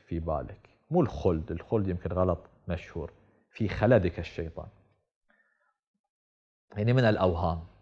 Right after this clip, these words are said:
ألقاه في خلدك، من التخيلات، أو يمكن حتى يكون مترائي لأبي جهل ذلك الأمر، أنه يدخل وينتصر أو، آه، ينتهي من، آه، قضية اسمها الرسول صلى الله عليه وآله.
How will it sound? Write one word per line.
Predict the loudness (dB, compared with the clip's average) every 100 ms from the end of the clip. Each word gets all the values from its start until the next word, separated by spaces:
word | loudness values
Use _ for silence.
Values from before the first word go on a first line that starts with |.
| _ _ _ _ -6
ألقاه | 0 2 2
في | -2
خلدك، | -4 -4 -4 -6 -10 -16 _ _ _ -4
من | -4
التخيلات، | -2 0 2 4 4 4 2 -6 -20 _ -20 -20 -20 _ 4
أو | 8
يمكن | 8 8 6
حتى | 4 6 8
يكون | 8 6
مترائي | 6 6 8 10 10
لأبي | 10 8 8 8 8
جهل | 8 6 4 -2 4
ذلك | 6 6 4
الأمر، | 0 0 -4 -8 -20 -20 -8
أنه | -4 0 4
يدخل | 4 4 2 6 8 8
وينتصر | 6 4 0 -2 -2 0 2 4 6 4 -2 -20 -20 _ 4
أو، | 6 6 2 -16 -20 _
آه، | 0 2 2 2 -2
ينتهي | 2 6 6 6 4 4
من، | 4 0 -2 -10 _ -10
آه، | -8 -6
قضية | -2 0 6 6 6 4
اسمها | 0 -2 -4 -2 -2 -2 -8 _ _ -6
الرسول | -2 0 0 -2 -2
صلى | -4
الله | -4 -4
عليه | -8 -8 -10
وآله. | -12 -14